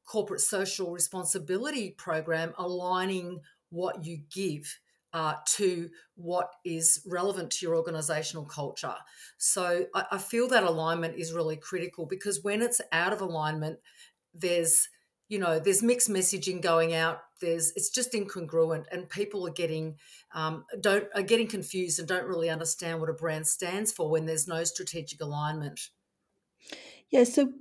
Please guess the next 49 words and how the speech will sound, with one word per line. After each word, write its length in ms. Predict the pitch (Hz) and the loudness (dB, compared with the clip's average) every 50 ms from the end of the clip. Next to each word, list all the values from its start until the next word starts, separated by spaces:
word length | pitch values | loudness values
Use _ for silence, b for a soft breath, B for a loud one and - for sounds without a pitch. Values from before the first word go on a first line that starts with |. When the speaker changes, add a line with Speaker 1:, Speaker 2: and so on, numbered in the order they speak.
| - | 2
Speaker 2:
what 240 | - 294 294 - - | 8 8 8 8 8
do 80 | - 302 | 2 4
you 160 | 294 285 240 | 4 4 6
do 240 | - 202 202 208 214 | 6 8 8 8 8
then 240 | 202 196 185 180 175 | 8 6 6 6 2
if 180 | 180 - - | 0 0 4
you're 120 | 175 170 165 | 6 6 6
a 40 | |
business 440 | 165 - 175 170 - 175 180 - - | 6 4 2 2 2 0 -2 2 2
owner 260 | 180 175 175 175 170 | 4 4 4 4 4
and 100 | 175 170 | 2 2
you're 120 | 175 185 185 | 2 0 -2
pretty 300 | - - - 240 220 220 | -4 2 4 4 4 4
clear 360 | - - - 160 170 165 170 | 2 2 4 6 6 6 6
about 340 | 165 - 160 160 - - - | 4 4 2 2 0 -2 -4
why 380 | 156 143 160 165 156 156 170 | -8 -4 0 0 2 4 6
you're 200 | 170 165 170 165 | 6 4 4 2
doing 280 | 156 165 156 151 156 160 | 2 2 0 2 0 0
what 140 | 156 160 - - | -2 -4 -2 -4
you're 120 | 160 151 | -4 -2
doing, 400 | 143 151 147 151 151 147 156 151 - | 0 0 0 0 0 0 -2 2 4
but 260 | 160 156 - - b b b b b b b b b _ | 4 4 4 2 b b b b b b b b b _
your 140 | 175 175 - | 8 8 10
brand 400 | - 165 165 160 160 151 151 151 | 10 10 10 10 10 8 6 4
mes-, 260 | 151 151 - - - _ | 0 -2 -2 -8 -4 _
messaging 640 | 160 156 147 160 160 - 160 151 - 156 151 151 147 | 4 4 4 4 4 2 2 4 4 2 4 4 4
is 260 | 147 147 143 139 - | 2 2 2 0 -4
kind 280 | - - - 151 147 147 | -8 -4 -2 0 2 2
of 200 | 147 151 147 147 - - _ _ _ _ _ _ _ | 2 0 0 -4 -8 -18 _ _ _ _ _ _ _
all 200 | 156 151 151 151 | 6 8 8 6
mixed 380 | 151 147 135 139 - - - | 4 2 0 -2 -4 0 4
up, 200 | 156 147 151 - 160 | 4 4 4 2 0
as 180 | 151 139 - | 0 0 0
you 60 | - 165 | -4 -4
say, 280 | - - 151 143 143 | -2 0 2 2 2
and 100 | 147 147 | 2 0
it's 220 | 143 147 - - 170 | -2 -2 -4 -2 0
not 220 | 165 - - - | 0 0 -2 -2
coming 340 | - 156 147 143 147 143 143 | -4 -2 -2 0 -2 -2 -4
across 460 | 151 147 - - 147 147 143 - - | -6 -4 -2 -2 0 0 0 -2 -4
as 160 | 143 139 - | -4 -2 -2
unified? 580 | 147 143 151 156 151 - - 147 143 151 151 156 - | -2 0 0 -2 -2 0 0 0 0 0 -2 0 0
What 120 | 175 175 | 0 2
are 80 | 180 196 | 2 0
some 200 | - - 175 165 | -2 -2 -2 -2
steps 440 | - - - - - - - - - | -4 -2 0 2 2 2 0 -4 -4
that 180 | - 151 - | -4 -2 -2
you 80 | 156 143 | -6 -8
can 280 | - - 156 147 139 | -4 -4 -2 -2 -4